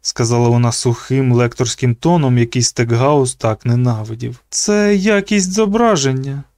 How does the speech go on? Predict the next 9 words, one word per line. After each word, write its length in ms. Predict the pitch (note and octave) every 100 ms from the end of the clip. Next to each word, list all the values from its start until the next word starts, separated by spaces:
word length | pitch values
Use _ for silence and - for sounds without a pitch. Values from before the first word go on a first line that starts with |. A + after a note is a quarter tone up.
| _ _ _ _ _ -
Вона 540 | F#3+ G3 G#3+ A3 A3+ - -
абсолютно 1120 | G#3+ B3 C4 - - C4 B3 B3 G#3+ F#3 F#3
неприйнятна. 1080 | F3+ F3 F#3 F#3 F3 F3+ F3+ F3 F#3 F3+ F3 _ _
Те 240 | A#3+ A#3
саме 460 | A3+ - C#4+ C4 A3
стосується 880 | F#3 - G#3+ - C4 C4 B3 - B3
принаймні 640 | - C4 C4 C4 C4 C4
половини 720 | A#3+ C4+ C4+ C4+ A#3+ G#3 F3 F#3+
відеокамер. 920 | G3+ F3+ G#3 G3+ - D#3 D#3 E3+